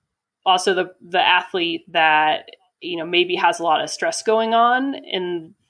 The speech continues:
we've all had that point where we get overloaded and, you know, sometimes the stress of training and we just snap and crack and can't do it. Um, so those people, and that's something where, yeah, then maybe you don't need to do that workout and we go and we try again another day.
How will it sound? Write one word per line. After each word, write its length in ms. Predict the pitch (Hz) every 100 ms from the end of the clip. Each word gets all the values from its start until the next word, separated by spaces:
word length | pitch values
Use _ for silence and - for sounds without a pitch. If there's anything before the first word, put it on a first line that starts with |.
| _
we've 180 | 180 185
all 160 | 190
had 220 | 254 185 180
that 200 | - -
point 200 | 185 175
where 160 | 165
we 140 | 160 160
get 280 | 156 160 -
overloaded 840 | 175 175 160 160 170 165 156 170 - _ _ _ _ -
and, 640 | 165 160 156 156 151 - - _
you 120 | - 170
know, 140 | 156
sometimes 400 | 156 165 165 160
the 60 | 160
stress 260 | 165 147
of 60 | -
training 380 | - 160 165 160
and 400 | 156 156 151 151
we 60 |
just 180 | 147 -
snap 260 | - 262 -
and 120 | -
crack 360 | - - - - _ _ _ _ _
and 400 | 180 165 156 160 -
can't 260 | - -
do 100 | - -
it. 120 | - - _ _ _ _ -
Um, 600 | 160 156 156 156 - 160 _ _ _ _
so 340 | - 185 175
those 280 | 170 208 202
people, 400 | 202 220 233 226
and 180 | 196 190
that's 200 | 190 -
something 420 | 190 180 185 185
where, 380 | 180 175 160 160
yeah, 220 | 202 175
then 160 | 165 170
maybe 220 | 165 165
you 220 | 165 156 160
don't 200 | 156 175
need 160 | 202 165
to 80 | -
do 100 | 151
that 180 | 127 -
workout 400 | - 156 151 151
and 120 | 151
we 100 | 151
go 160 | 156
and 100 | 156
we 60 | 151
try 260 | - 160 151
again 200 | 147 -
another 280 | - 156 156
day. 320 | 139 123